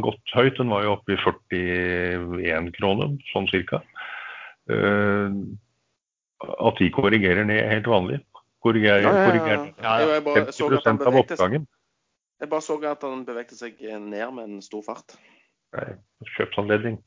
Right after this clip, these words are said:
Speaker 1: <laughs> som vi kaller det, vi jalla-tredere.
Speaker 3: Ja, men Play Magnus er jo ikke noe, det er jo ikke noe sånn typisk, eh, jalla o-, over det
Speaker 1: Nei, ikke det.
Speaker 3: der, den. Det er jo et
Speaker 1: Ikke det.
Speaker 3: selskap som faktisk har, altså, har inntekter og liksom,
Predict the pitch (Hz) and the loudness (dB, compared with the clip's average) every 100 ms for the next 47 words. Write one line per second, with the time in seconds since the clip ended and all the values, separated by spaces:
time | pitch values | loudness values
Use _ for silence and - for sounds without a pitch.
0 | - - - - - - _ _ - - | -18 -18 -18 -16 -14 -14 _ _ -14 -10
1 | - - - 101 101 92 95 104 95 95 | -10 -8 -6 -4 -2 -2 -2 -4 -4 -4
2 | 95 95 95 85 87 90 95 92 95 - | -2 -2 0 0 0 -2 -4 -6 -10 -12
3 | _ _ - - - - _ _ _ _ | _ _ -20 -18 -20 -20 _ _ _ _
4 | 110 123 139 151 131 160 143 127 190 269 | -8 -4 -4 -4 2 2 2 0 2 4
5 | 220 156 175 165 165 165 139 147 147 135 | 4 4 4 6 4 0 -2 -6 -2 -4
6 | 117 - 127 131 131 131 131 131 131 117 | -4 -10 -6 -2 0 0 0 4 4 4
7 | 107 110 110 113 117 117 113 120 123 113 | 0 0 2 2 2 0 0 0 0 4
8 | 98 92 101 101 85 87 95 107 165 - | 6 6 2 -2 -2 -2 0 4 4 2
9 | _ _ _ _ _ - 95 208 175 160 | _ _ _ _ _ -4 4 6 8 6
10 | 139 135 117 139 131 123 127 117 117 120 | 2 -2 0 0 0 0 2 2 0 0
11 | 113 123 123 131 - 107 - 107 104 104 | 2 4 4 0 -2 -6 -6 -4 -4 -4
12 | 127 | -4